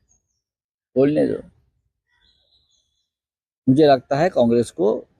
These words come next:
इस चुनाव में एक सौ पचास सीटें कम से कम मिलेगी, ये हमारा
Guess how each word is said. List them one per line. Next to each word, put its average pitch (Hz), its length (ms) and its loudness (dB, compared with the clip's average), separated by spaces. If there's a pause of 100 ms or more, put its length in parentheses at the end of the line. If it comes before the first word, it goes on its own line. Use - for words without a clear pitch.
(540)
इस 147 100 2
चुनाव 117 340 4
में 160 140 0
एक 143 100 2
सौ 147 120 -4
पचास 127 360 0
सीटें 147 380 -6 (720)
कम 208 160 4
से 151 200 0
कम 131 280 -4 (1300)
मिलेगी, 135 340 4
ये 160 160 2
हमारा 110 480 0